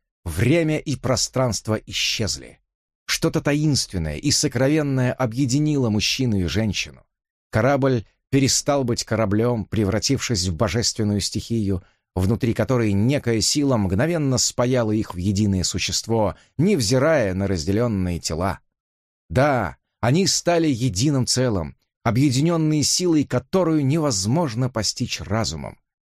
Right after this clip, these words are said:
И все же она была здесь, непостижимая, но реальная, вне прошлого, вне будущего, мистическая, подлинная.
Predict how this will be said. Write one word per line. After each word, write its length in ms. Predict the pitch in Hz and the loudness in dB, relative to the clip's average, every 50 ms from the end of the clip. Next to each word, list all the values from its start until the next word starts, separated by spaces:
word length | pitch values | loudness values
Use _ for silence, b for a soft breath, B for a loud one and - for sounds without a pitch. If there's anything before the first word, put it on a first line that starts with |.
| _ - | _ -2
И 60 | 92 | 0
все 300 | - - - 123 123 107 | 0 2 2 2 2 2
же 260 | 85 95 87 73 - _ _ _ _ _ _ _ _ _ | 0 0 -2 -4 -4 _ _ _ _ _ _ _ _ _
она 240 | - 95 92 92 90 | -2 2 2 2 4
была 320 | 90 98 104 110 101 85 | 2 2 2 2 0 -2
здесь, 360 | 69 - 80 78 65 - - - | -2 -4 -6 -6 -4 -4 -4 -2
непостижимая, 880 | 92 - 104 - - - 101 80 117 139 135 113 95 82 73 65 67 | -2 -2 0 -2 0 0 0 2 2 2 2 2 2 0 -2 -4 -2
но 160 | 82 98 104 | -2 0 2
реальная, 680 | 104 104 117 127 127 120 107 92 80 73 69 60 - - _ _ _ _ _ _ _ - | 2 2 2 2 0 0 -2 -2 -4 -4 -6 -10 -12 -16 _ _ _ _ _ _ _ -4
вне 320 | - 98 85 101 127 160 143 | -2 0 2 2 2 2 2
прошлого, 580 | - 107 117 123 95 - - 87 80 71 71 | 0 0 0 0 0 -2 -6 -10 -10 -10 -10
вне 300 | 71 71 85 117 147 165 | -8 -2 0 2 2 2
будущего, 640 | 117 104 147 175 151 120 110 - - - 107 90 82 | 2 2 2 2 2 2 0 -2 -2 -2 -2 0 0
мистическая, 880 | 92 139 151 - - - - 170 143 - 120 - - - 104 90 85 | 2 2 2 2 0 -2 -2 -2 -2 -2 -4 -4 -4 -2 -2 -2 -2
подлинная. 800 | - - 151 165 143 107 117 117 107 101 98 92 87 78 64 - | -2 0 0 0 0 0 -2 -2 -2 0 0 -2 -2 -4 -6 -10